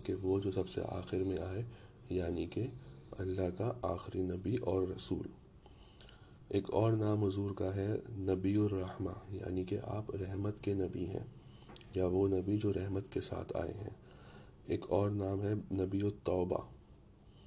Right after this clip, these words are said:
یعنی کہ وہ نبی جن کی وجہ سے ہو-، آ، لوگ اللہ سے توبہ کیا کریں گے، یا توبہ کرنے والے نبی، یا توبہ کا ذریعہ کرنے والے ن-، بننے والے نبی۔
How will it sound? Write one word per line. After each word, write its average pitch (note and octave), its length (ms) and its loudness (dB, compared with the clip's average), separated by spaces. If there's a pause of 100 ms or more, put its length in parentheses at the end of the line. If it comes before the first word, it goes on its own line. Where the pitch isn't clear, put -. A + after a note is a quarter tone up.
(1200)
یعنی F#2 240 2
کہ G2 120 2
وہ G#2 220 4
نبی G#2 320 4
جن G2 200 4
کی G2+ 180 0
وجہ F#2+ 300 2
سے G2 160 -2
ہو-، F#2+ 340 0 (140)
آ، - 60 0 (160)
لوگ F#2+ 320 4 (140)
اللہ F#2 320 -2
سے G#2 80 2
توبہ G2 340 4
کیا D#2+ 240 -2
کریں - 340 -2
گے، B2 120 2 (220)
یا F#2 220 0
توبہ F#2+ 380 2
کرنے F#2 300 0
والے F#2 260 -2
نبی، F2+ 320 -2 (1080)
یا F#2+ 220 4
توبہ F#2 400 4
کا F#2+ 160 4
ذریعہ F#2+ 380 6
کرنے F2+ 280 0
والے F2+ 260 -4
ن-، - 280 -4
بننے F#2 280 6
والے F2 240 0
نبی۔ D#2 260 -4